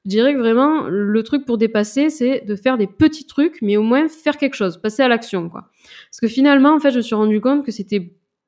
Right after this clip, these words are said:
bien pire par rapport aussi aux témoignages que j'ai reçus,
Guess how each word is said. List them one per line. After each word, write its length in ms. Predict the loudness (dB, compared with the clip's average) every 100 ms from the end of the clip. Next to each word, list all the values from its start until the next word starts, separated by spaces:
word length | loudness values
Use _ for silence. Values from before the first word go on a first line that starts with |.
| _
bien 300 | 0 4 4
pire 520 | 4 4 4 2 -4 -12 _ _ _ _ _ -2
par 100 | -2
rapport 220 | 2 0
aussi 180 | 2 0
aux 40 |
témoignages 480 | 2 4 6 4 2
que 100 | 0
j'ai 80 | 0
reçus, 380 | 0 -2 -8